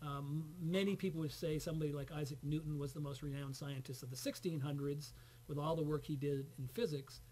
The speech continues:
Well, Franklin's work in energy and many other areas, electricity, were groundbreaking. I mean, this was Nobel kind of prize-winning type of stuff. So he was an incredible scientist,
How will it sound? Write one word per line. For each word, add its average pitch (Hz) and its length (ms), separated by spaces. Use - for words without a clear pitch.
Well, 147 100
Franklin's 208 680
work 156 480
in 143 120
energy 170 480
and 135 220
many 156 240
other 139 180
areas, 143 420
electricity, 135 720
were 165 100
groundbreaking. 180 720
I 156 60
mean, 160 120
this 220 220
was 185 160
Nobel 160 680
kind 156 140
of 127 100
prize-winning 135 680
type 131 220
of 127 60
stuff. 233 220
So 185 340
he 170 260
was 185 220
an 170 160
incredible 160 960
scientist, 165 720